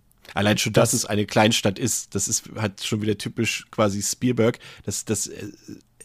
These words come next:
Speaker 1: ruft ja quasi schon dieses magische Gefühl des achtziger Jahre Kinos wieder hervor, ne? Das ist eben nicht,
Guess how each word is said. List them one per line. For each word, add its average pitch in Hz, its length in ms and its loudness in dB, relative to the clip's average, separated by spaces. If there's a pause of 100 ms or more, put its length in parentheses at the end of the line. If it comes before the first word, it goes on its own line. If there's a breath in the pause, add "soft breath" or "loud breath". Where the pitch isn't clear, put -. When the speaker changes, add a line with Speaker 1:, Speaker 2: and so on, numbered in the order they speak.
(100)
Speaker 1:
ruft 151 240 -2
ja 123 100 4
quasi 113 320 2
schon 107 200 -4
dieses 104 300 -6
magische 113 420 0
Gefühl 113 460 -2 (340 loud breath)
des - 400 -8
achtziger 110 380 -2
Jahre 107 240 2
Kinos 107 340 -4
wieder 101 160 0
hervor, 92 460 0
ne? 92 120 -4
Das - 180 -8
ist - 100 -8
eben 101 100 -2
nicht, 117 220 -2